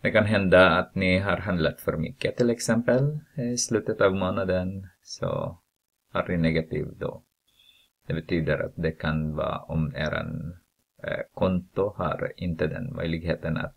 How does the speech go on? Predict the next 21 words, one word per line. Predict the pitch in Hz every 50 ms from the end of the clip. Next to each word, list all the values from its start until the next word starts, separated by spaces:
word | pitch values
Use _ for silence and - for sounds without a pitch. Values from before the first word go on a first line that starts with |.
| _ -
få | - -
låna | 85 78 78 78 80 78
lite | 78 87 92 95 98 92 - - 101
pengar, | - - 92 87 80 73 - _
låna | - 90 90 87 87 87 87 82 78
lite | 76 78 - - - -
pengar | - - 73 - - - - - - _ _ _ _ _ _ _ _ -
ibland. | - 92 90 78 - - - 107 107 - _ _ _ - - - - _ _ _ - _
Så | - - - - -
den, | - - 90 92 90
det | 90
här | 92 95 85 82 -
betyder | - 82 - 85 82 73 - -
att | - - 80
det | 78
blir | 76 73 76
jättedyr | 76 - - - - 85 80 85 78 71 - - - - _ _ _ _
lån | - 80 76 - - - - - _ _ _ _ _ _ _ _ _ _ -
från | 85 80 73 -
er | 82 80
sida. | - - - - - - - - -